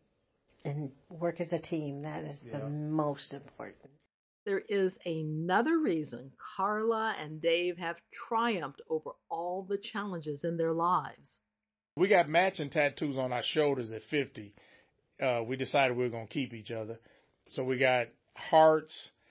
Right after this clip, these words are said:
Speaker 4: with the kid's name and each other's name. So we got big ones on our shoulders.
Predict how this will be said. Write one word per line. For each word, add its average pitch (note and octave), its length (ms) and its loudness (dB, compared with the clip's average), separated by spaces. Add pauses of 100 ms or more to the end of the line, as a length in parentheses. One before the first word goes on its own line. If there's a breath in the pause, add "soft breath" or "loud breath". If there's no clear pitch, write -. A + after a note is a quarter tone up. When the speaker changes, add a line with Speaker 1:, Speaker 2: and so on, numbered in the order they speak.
(220 soft breath)
Speaker 4:
with C#3 160 -2
the B2+ 80 -10
kid's D#3 480 2
name C#3+ 400 2
and C3 120 -6
each C3 180 -8
other's A#2+ 340 -2
name. G#2+ 380 -12 (300)
So C#3 120 -6
we C3 80 2
got A2 220 2
big C#3 160 4
ones B2 180 -2
on A#2 140 -2
our G#2+ 100 -6
shoulders. G#2+ 560 -8